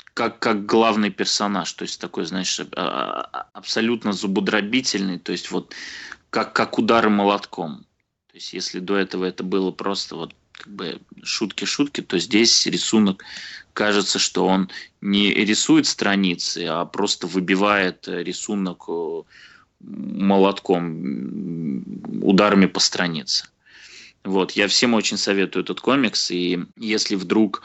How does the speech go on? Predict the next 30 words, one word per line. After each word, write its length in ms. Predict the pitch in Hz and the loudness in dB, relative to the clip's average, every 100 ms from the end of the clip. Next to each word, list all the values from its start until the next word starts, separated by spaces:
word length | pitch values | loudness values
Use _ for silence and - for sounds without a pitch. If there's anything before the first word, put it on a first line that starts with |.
| - - - _ | -16 -20 -20 _
там, 240 | - 87 76 | -12 -8 -6
скажем, 440 | - 98 98 92 | -2 0 0 0
первые 320 | 117 104 98 | 2 2 4
несколько 500 | 98 104 - 92 - | 2 2 0 -4 -6
томов, 640 | - 92 95 107 98 - - _ _ _ | -2 0 2 2 2 -4 -14 _ _ _
ну, 120 | 110 | -8
парочку, 640 | 95 107 110 101 95 - 90 | -4 0 0 0 -4 -8 -10
тройку, 540 | - 113 110 98 - | -4 2 4 2 -2
такие 440 | 87 90 - 107 90 | -8 -8 -4 -2 -2
вот 220 | 87 87 | -4 -8
экспериментальные 1200 | 82 - 101 95 95 95 104 104 98 95 90 85 - - - - | -6 -6 -4 -2 -4 -2 0 0 -2 -4 -4 -8 -12 -18 -18 -16
ранние 500 | 95 98 101 95 92 | -6 -4 -2 -2 0
работы, 560 | 95 95 104 98 92 87 - - - - | 0 0 2 0 -2 -4 -10 -20 -20 -12
они 680 | 90 92 98 98 95 92 85 - | -4 0 2 4 4 2 0 -2
не 440 | 95 101 107 104 | 2 4 6 6
зайдут, 720 | 92 98 104 113 170 170 - - | 4 4 4 4 2 2 -8 -6
то 280 | 98 95 87 | -2 0 0
вот 300 | 87 85 82 | -4 -6 -2
дождитесь 600 | 92 90 98 107 - - | -2 0 -4 -4 -2 -4
хотя 420 | - - - 95 | -4 -2 0 0
бы 180 | 87 82 | 0 -6
там 320 | - 80 80 | -6 -10 -10
до 240 | - 95 90 | -2 -2 0
шестого 580 | - 85 - 90 87 | 0 -2 -2 -4 -2
тома, 260 | 85 110 98 | 0 0 0
хотя 320 | - 92 104 | -2 -2 0
еще 240 | 95 - 98 | 2 0 0
и 20 | |
до 180 | 92 101 | 4 2
этого 500 | - 85 78 65 | 2 -4 -8 -8